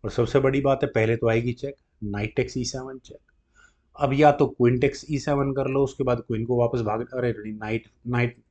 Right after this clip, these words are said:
निपट जाएगा उतनी देर में, तो किंग को मूव करना होगा। उसके बाद क्वीन टेक्स बी सेवन, रुक टेक्स बी सेवन, और अब बाहर निकाल लो अपने इस नाइट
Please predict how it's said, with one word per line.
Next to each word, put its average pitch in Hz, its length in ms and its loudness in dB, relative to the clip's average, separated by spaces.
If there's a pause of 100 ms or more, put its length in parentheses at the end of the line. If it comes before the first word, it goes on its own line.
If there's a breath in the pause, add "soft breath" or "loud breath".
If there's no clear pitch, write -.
(180)
निपट 107 260 -6
जाएगा 92 240 -10
उतनी 95 240 -18
देर 92 160 -16
में, 110 100 -14
तो 131 60 -2
किंग 147 200 2
को 143 100 6
मूव 123 180 2
करना 113 280 -6
होगा। 120 280 -12 (640 loud breath)
उसके 147 180 2
बाद 139 120 6
क्वीन 139 220 4
टेक्स 170 220 0
बी 180 100 4
सेवन, 180 320 -2 (600)
रुक 127 280 0
टेक्स 185 200 4
बी 190 140 4
सेवन, 180 360 -4 (460)
और 175 300 0
अब 156 100 4
बाहर 107 340 -2
निकाल 98 300 -10
लो 98 160 -6
अपने 101 220 -8
इस - 180 -8
नाइट 123 380 -4